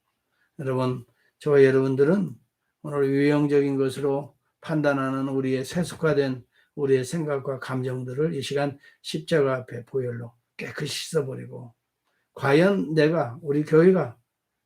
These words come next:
예배를 드릴 때, 찬송할 때에 하나님의 영광이 충만하냐? "내가 너희와 함께 하노라."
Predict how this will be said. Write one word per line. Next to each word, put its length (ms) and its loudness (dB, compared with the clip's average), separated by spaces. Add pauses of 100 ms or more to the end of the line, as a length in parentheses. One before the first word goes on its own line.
예배를 420 2
드릴 320 -2
때, 280 -6 (220)
찬송할 640 0
때에 480 4 (160)
하나님의 480 -4
영광이 380 -6
충만하냐? 800 -4 (340)
"내가 300 -2
너희와 380 2
함께 400 2
하노라." 540 4